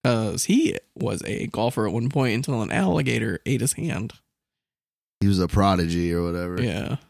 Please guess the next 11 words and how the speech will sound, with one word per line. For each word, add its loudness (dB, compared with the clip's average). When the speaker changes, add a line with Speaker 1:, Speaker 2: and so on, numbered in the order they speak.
Speaker 2:
And, -2
uh, -10
he 6
goes, 0
he -4
goes, -4
"You -6
could -6
drive -2
the -14
ball." -2